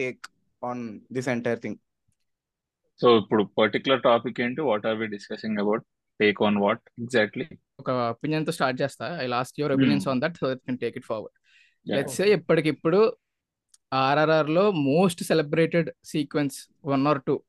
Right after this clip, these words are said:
Speaker 3: మీకు నచ్చిన ఫేవరెట్ సీక్వెన్స్ అనుకోండి, మక్కీకి మక్కీకి లేపేస్తే, what is your first reaction? Do you still admire R R R the same way you did? అంటే రాజమౌళికి మీద ఉన్న రెస్పెక్ట్ కానీ, whatever you feel for him right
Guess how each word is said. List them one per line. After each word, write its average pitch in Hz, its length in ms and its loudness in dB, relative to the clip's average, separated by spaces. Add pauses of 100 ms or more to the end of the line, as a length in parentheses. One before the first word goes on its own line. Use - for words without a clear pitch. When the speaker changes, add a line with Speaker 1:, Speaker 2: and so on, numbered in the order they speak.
Speaker 3:
మీకు 147 260 2
నచ్చిన 156 220 -2
ఫేవరెట్ 143 380 0
సీక్వెన్స్ 147 360 -2
అనుకోండి, 131 460 -2
మక్కీకి 170 440 -2
మక్కీకి 165 320 -2
లేపేస్తే, 151 520 -2
what 165 160 0
is 156 100 -4
your 170 180 -4
first 147 220 -2
reaction? 143 400 -4 (720)
Do 165 100 4
you 170 100 4
still 214 360 0 (160)
admire 156 440 2
R - 20 0
R 156 60 -2
R 160 160 -2
the 156 60 -2 (100)
same 147 160 2
way 151 180 0
you 139 80 -4
did? 185 120 -4 (480)
అంటే 135 380 0
రాజమౌళికి 139 600 0
మీద 143 140 0
ఉన్న 139 220 -2
రెస్పెక్ట్ 139 380 -8
కానీ, 139 180 -4
whatever 135 340 -4
you 127 160 -2
feel 143 260 -4
for 139 200 -6
him 131 140 -2
right 110 160 -8